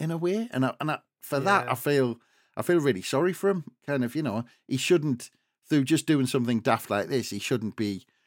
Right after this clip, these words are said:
Speaker 1: and, and I don't think he will be out of the game. He's probably got enough pals, you know, the likes of Steven Gerrard and all that still,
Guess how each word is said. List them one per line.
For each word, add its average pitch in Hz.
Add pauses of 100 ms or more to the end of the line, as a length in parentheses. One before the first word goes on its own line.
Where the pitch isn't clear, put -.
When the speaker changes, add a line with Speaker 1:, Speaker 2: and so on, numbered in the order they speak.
(440)
Speaker 1:
and, 135
and 156
I 202
don't 208
think 117
he 101
will 107
be 101
out 87
of 85
the 87
game. 90
He's 101
probably 98
got 95
enough 87
pals, 95
you 87
know, 87
the 90
likes 87
of 87
Steven 87
Gerrard 90
and 90
all 87
that 92
still, 87